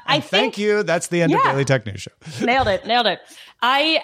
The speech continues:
Speaker 2: I think that it really matters on how serious the consequences are if your A I's model either makes a mistake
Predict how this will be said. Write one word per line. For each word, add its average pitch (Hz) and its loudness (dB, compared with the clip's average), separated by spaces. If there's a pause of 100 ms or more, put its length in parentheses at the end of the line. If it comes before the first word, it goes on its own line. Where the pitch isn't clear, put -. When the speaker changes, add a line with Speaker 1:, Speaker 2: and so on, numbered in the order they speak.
Speaker 2:
I 330 0
think 440 -4
that 453 -2
it 254 -2
really 330 0
matters 269 0
on 247 0
how 262 -2
serious 262 -2
the 226 -4
consequences 285 -4
are 330 -2
if 233 -2
your 247 -2 (100)
A 247 0
I's 240 0
model 214 -2 (420)
either 226 0
makes 202 -2
a 196 -8
mistake 202 -6